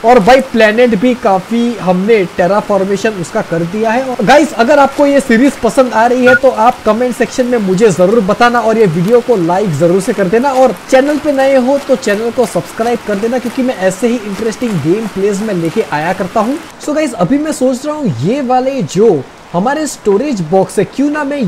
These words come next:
यहाँ से line से लगा दूँ, क्योंकि यहाँ पे हमें ये space की जरूरत पड़ने वाली है। तो मैं एक काम करता हूँ, रुको, पहले मैं यहाँ पे एक और storage लगाता हूँ extra। और भाई, ये सारा का सारा सामान मैं shift करूंगा अभी वहां पे। तो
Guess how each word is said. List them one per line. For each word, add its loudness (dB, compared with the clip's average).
यहाँ 0
से -6
line 0
से -6
लगा 2
दूँ, 0
क्योंकि -6
यहाँ 0
पे 2
हमें -2
ये 0
space -6
की -4
जरूरत 0
पड़ने 0
वाली 0
है। 2
तो -2
मैं -2
एक -6
काम -2
करता -4
हूँ, 0
रुको, -4
पहले 2
मैं 2
यहाँ 0
पे 0
एक -2
और 0
storage -2
लगाता -2
हूँ -4
extra। -6
और 4
भाई, 2
ये 2
सारा 0
का -2
सारा 0
सामान 0
मैं -2
shift -6
करूंगा -2
अभी 2
वहां 0
पे। -2
तो 6